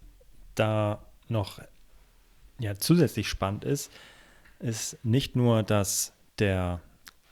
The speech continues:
absolute Anteil an Amazon-Werbung natürlich steigt, äh, am, am gesamten, ja, also die Ausgaben steigen, es gibt immer mehr Leute, die auf Amazon Werbung schalten und der Wettbewerb steigt, dadurch steigt natürlich auch dann der, die Kosten für Werbung.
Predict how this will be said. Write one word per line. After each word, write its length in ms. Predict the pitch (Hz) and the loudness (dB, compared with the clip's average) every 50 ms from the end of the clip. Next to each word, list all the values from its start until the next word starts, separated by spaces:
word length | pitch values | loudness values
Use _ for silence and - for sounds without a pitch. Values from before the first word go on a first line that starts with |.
| - - _ _ - | -20 -20 _ _ -2
absolute 480 | - 131 - - - 131 123 - 117 113 | 0 0 0 0 -2 -2 -2 -2 -2 -2
Anteil 360 | 113 113 - 110 107 104 107 | -2 -4 -2 -2 -2 -2 0
an 220 | 101 101 101 - | -2 -4 -4 -2
Amazon-Werbung 560 | - 113 117 113 107 107 98 104 98 95 101 | 0 0 0 2 2 0 0 2 0 0 0
natürlich 540 | 101 98 95 - - 104 101 95 - - - _ _ _ - - - _ _ - - | -2 -2 -2 -2 -2 0 0 -2 -4 -6 -14 _ _ _ -20 -20 -20 _ _ -18 -12
steigt, 640 | - - - - 101 98 117 151 151 - - - - - | -10 -8 -2 0 0 2 2 0 -2 -4 -10 -12 -10 -8
äh, 60 | 127 | -8
am, 420 | - - 120 107 104 104 101 110 - | -4 -2 0 0 0 0 -2 -6 -8
am 180 | - 113 107 104 | -8 -6 -6 -4
gesamten, 540 | 107 101 104 98 117 123 120 104 98 98 - - - - - - _ _ _ _ _ _ _ | -2 0 0 0 0 0 -2 -4 -4 -6 -8 -14 -20 -20 -20 -20 _ _ _ _ _ _ _
ja, 240 | - 117 98 90 - - | -6 -4 -4 -4 -4 -6
also 240 | - - 104 95 87 87 - - | -8 -6 -4 -4 -6 -8 -8 -8
die 180 | 120 - - 113 | -2 0 2 4
Ausgaben 340 | 113 107 - 110 107 98 | 4 4 4 2 2 2
steigen, 320 | - - 123 123 120 120 127 | 2 4 6 6 6 4 2
es 200 | 127 117 - - | -2 -2 -4 -2
gibt 200 | 120 113 110 - | -4 -2 0 2
immer 200 | - 120 113 107 | 4 6 6 6
mehr 160 | 104 104 104 | 6 6 6
Leute, 280 | 104 113 113 - 123 113 | 6 6 4 4 2 2
die 200 | 104 101 107 - | 2 2 2 2
auf 220 | 98 98 - - | 0 0 0 0
Amazon 300 | - 104 101 95 98 95 | 0 0 2 2 4 4
Werbung 220 | 104 117 123 139 | 4 4 4 4
schalten 480 | - - 123 120 117 - 117 113 110 117 - - - | 2 4 4 4 6 6 4 4 2 2 -4 -10 -4
und 340 | - 101 98 92 - - 95 | -2 0 0 0 0 0 0
der 80 | 87 | 0
Wettbewerb 400 | 110 110 - 101 95 95 95 87 | 0 0 0 2 2 2 0 0
steigt, 240 | - - 101 101 - | 0 0 0 0 0
dadurch 260 | 98 92 95 90 - | 0 0 0 -2 -2
steigt 240 | - - 95 98 - | 0 0 0 0 0
natürlich 320 | 107 98 - 101 98 - | -2 -4 -2 -4 -4 -4
auch 80 | - 90 | -4 -4
dann 160 | - 92 90 | -2 -2 -2
der, 160 | 87 90 92 - - - - - | -2 -2 -4 -6 -10 -18 -14 -12
die 60 | - | -8
Kosten 360 | - - - 143 - - 135 123 | -2 0 0 2 2 0 -2 0
für 220 | - 135 127 113 | 4 4 4 6
Werbung. 340 | 117 120 123 120 127 131 | 6 4 4 4 2 0